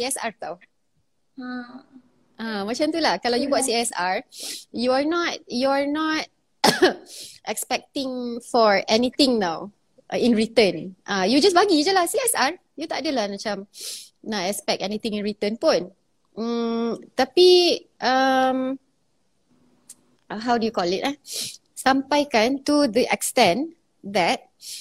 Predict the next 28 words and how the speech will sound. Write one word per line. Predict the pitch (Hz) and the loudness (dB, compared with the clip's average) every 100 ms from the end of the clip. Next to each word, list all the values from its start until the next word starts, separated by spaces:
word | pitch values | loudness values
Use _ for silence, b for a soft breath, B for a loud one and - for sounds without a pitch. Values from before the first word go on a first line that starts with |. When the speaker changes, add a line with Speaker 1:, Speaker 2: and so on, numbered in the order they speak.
| B _ _ | B _ _
Speaker 1:
uh, | - 220 220 208 | -6 -4 -2 -2
bila | 202 247 285 | -2 0 0
orang | 202 262 285 277 | 2 0 0 -2
tanya | 254 226 226 | -4 -2 -4
something, | 233 233 208 240 370 _ _ _ | -4 -4 -4 -4 -6 _ _ _
I | - 294 | 0 2
terus | 392 440 427 | 4 4 4
cari | 330 285 220 _ | 0 0 -4 _
walaupun | - 240 277 330 | -8 -6 -4 -4
I | 226 | -4
tak | 254 - | -4 -4
tahu | 262 262 | -2 -2
jawapan | 226 220 196 | -2 -2 -4
tu. | 151 147 _ _ _ _ _ _ _ _ _ _ _ 294 | -6 -10 _ _ _ _ _ _ _ _ _ _ _ -10
Speaker 2:
Sama. | 277 294 311 359 294 240 247 254 - _ _ _ - | -4 -2 -2 -2 -4 -6 -10 -12 -16 _ _ _ 0
Kan | 403 453 - - | 4 4 0 -10
Speaker 1:
Ah. | 233 392 | -6 -2
Speaker 2:
people | 320 330 - 427 415 349 | 0 0 0 -2 -2 -2
like | 349 277 | -4 -6
to | 320 | -8
ask | 294 302 | -10 -10
questions, | - 294 294 - 247 214 294 - _ _ | -10 -10 -10 -12 -8 -8 -10 -20 _ _
sedangkan | _ 277 294 302 349 339 - - | _ -2 -2 -2 -2 -2 -4 -10
sebenarnya | - 277 277 285 320 370 | -8 -4 -2 -4 -6 -8
they | 294 | -8
can | 294 262 | -6 -6
easily | 277 247 285 311 | -4 -6 -6 -8
Google. | 254 220 269 240 214 214 240 | -10 -4 -2 -2 -4 -8 -12